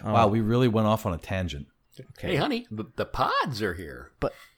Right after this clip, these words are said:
Speaker 1: wh-, what is this inflection on the word?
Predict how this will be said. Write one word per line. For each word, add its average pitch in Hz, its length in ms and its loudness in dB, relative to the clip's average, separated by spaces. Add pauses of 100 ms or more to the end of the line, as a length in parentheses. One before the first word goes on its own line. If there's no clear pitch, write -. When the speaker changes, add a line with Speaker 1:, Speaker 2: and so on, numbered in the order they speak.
(400)
Speaker 1:
wh-, - 240 -6
what 147 200 4
is 170 220 2
this 165 240 2
inflection 139 680 0
on 117 140 4
the 110 100 2
word? 107 420 4